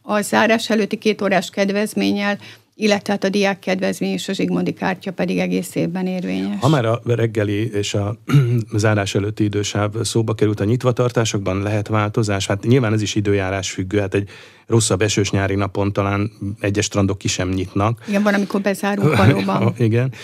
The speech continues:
Speaker 2: És hát nyilván az sem mindegy, hogy a forgalom szempontjából, hogy hétköznap vagy hétvége, netán egy hosszú hétvége van-e, de hát minden esetre azért a fővárosi közgyűlés kezdeményezésére, ha jól emlékszem, a Vitézi Dávidnak volt ez a kezdeményezése, hogy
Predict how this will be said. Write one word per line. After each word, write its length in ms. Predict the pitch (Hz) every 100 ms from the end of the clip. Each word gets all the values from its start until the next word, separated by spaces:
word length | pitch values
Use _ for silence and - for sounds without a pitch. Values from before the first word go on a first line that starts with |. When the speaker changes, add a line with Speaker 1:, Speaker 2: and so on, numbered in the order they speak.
| - - - _
Speaker 2:
És 160 | - 107
hát 100 | 110
nyilván 240 | 123 113 110
az 80 |
sem 200 | 107 107
mindegy, 300 | 101 101 101
hogy 260 | - 98 110 -
a 60 |
forgalom 320 | - 117 113
szempontjából, 640 | 107 110 107 110 107 101 101
hogy 100 | 95
hétköznap 600 | 110 113 - 104 104 98
vagy 120 | 92
hétvége, 420 | - 104 - 95
netán 260 | 95 92 95
egy 120 | 95
hosszú 440 | - 101 - 104 113
hétvége 520 | 107 104 101 101 101
van-e, 300 | 101 101 123 - - - - _
de 100 | 101
hát 100 | 107
minden 200 | 175 175
esetre 320 | 117 104 110
azért 280 | 104 107 104
a 120 | 107
fővárosi 460 | 107 143 104 95 92
közgyűlés 640 | 107 101 95 95 95 -
kezdeményezésére, 880 | - 107 98 92 92 90 92 - 104
ha 60 | 101
jól 100 | 104
emlékszem, 300 | 98 98 101
a 20 |
Vitézi 400 | 95 110 104 101
Dávidnak 960 | 98 104 101 107 - - - _ - 104
volt 160 | 107
ez 80 | 101
a 80 | 98
kezdeményezése, 840 | 98 107 101 98 101 92 101 -
hogy 180 | 98 101